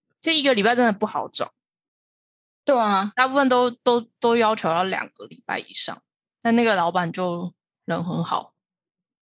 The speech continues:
Speaker 1: 他本来就
Speaker 2: 那是什么？哦，
Speaker 1: 嗯。
Speaker 2: 也是剧的，呃，旅社之类的。
Speaker 1: 他就是
Speaker 2: 是吗？
Speaker 1: 背包客旅-，客栈。
Speaker 2: 嗯。
Speaker 1: 就是那种 backpack，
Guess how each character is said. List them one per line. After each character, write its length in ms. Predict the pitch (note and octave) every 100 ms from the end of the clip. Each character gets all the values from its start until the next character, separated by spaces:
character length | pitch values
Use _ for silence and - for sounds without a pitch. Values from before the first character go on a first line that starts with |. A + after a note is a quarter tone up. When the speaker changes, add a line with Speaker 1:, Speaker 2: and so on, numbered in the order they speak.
| _ _ _
Speaker 1:
他 200 | G#3 G3+
本 200 | G3+ A#3+
来 160 | A3
就 100 | G#3 F#3+
Speaker 2:
那 80 | D#3
是 60 | D3+
什 40 |
么？ 60 | - _ _ _ _ _ _
哦， 420 | E3+ D#3+ D#3+ F#3 G3
Speaker 1:
嗯。 140 | F#3+
Speaker 2:
也 100 | -
是 380 | E3 G#3 A3 G3+ -
剧 240 | G3+ A#3
的， 120 | - - -
呃， 680 | D#3 D3+ D3+ D3 C#3+ F3 - _ _ _ _ _ _ _ -
旅 200 | D3+ D3
社 240 | D3 F#3
之 160 | D#3+ D3+
类 200 | D3 -
的。 120 | - _ _ _ _ _
Speaker 1:
他 160 | - D#4
就 80 | E4+
是 240 | D#4+ D#4
Speaker 2:
是 240 | D4+ C#4 C4
吗？ 80 | -
Speaker 1:
背 120 | A#3
包 100 | A3
客 300 | - G#3+ -
旅-， 200 | - - _ _ _ _
客 180 | - G3+
栈。 280 | D3+ - - _ _ _ _ _ _ _
Speaker 2:
嗯。 300 | E3+ F3 E3
Speaker 1:
就 60 | D#3+
是 240 | D#3 D#3
那 200 | G3+ -
种 160 | F#3 E3
backpack， 480 | E3 E3 - -